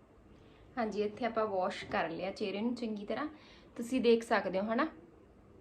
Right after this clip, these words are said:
ਅਹ, ਚੰਗੀ ਤਰ੍ਹਾਂ ਐਂ ਲੱਗਦਾ ਵੀ ਕਲੀਨ ਹੋ ਗਿਆ ਆਪਣਾ ਚਿਹਰਾ, ਹਨਾ। ਅਹ, ਜਿਹੜਾ ਬੇਸਨ ਹੈਗਾ, ਉਹ ਆਪਣੇ ਚਿਹਰੇ ਨੂੰ ਜਿਹੜਾ ਕਲੀਨ ਕਰਨ ਦਾ ਵੀ ਕੰਮ ਕਰਦਾ ਹੈ। ਜਿਹੜੀ ਕਿ ਡਸਟ ਵਗੈਰਾ ਹੁੰਦੀ ਹੈ ਆਪਣੇ, ਹਨਾ, ਫੇਸ ਤੇ,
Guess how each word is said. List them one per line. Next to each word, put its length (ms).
ਅਹ, 420
ਚੰਗੀ 380
ਤਰ੍ਹਾਂ 240
ਐਂ 120
ਲੱਗਦਾ 260
ਵੀ 120
ਕਲੀਨ 380
ਹੋ 200
ਗਿਆ 120
ਆਪਣਾ 240
ਚਿਹਰਾ, 360
ਹਨਾ। 260
ਅਹ, 480
ਜਿਹੜਾ 300
ਬੇਸਨ 480
ਹੈਗਾ, 280
ਉਹ 300
ਆਪਣੇ 320
ਚਿਹਰੇ 420
ਨੂੰ 160
ਜਿਹੜਾ 200
ਕਲੀਨ 440
ਕਰਨ 280
ਦਾ 80
ਵੀ 140
ਕੰਮ 280
ਕਰਦਾ 320
ਹੈ। 40
ਜਿਹੜੀ 240
ਕਿ 240
ਡਸਟ 340
ਵਗੈਰਾ 340
ਹੁੰਦੀ 340
ਹੈ 40
ਆਪਣੇ, 340
ਹਨਾ, 140
ਫੇਸ 360
ਤੇ, 240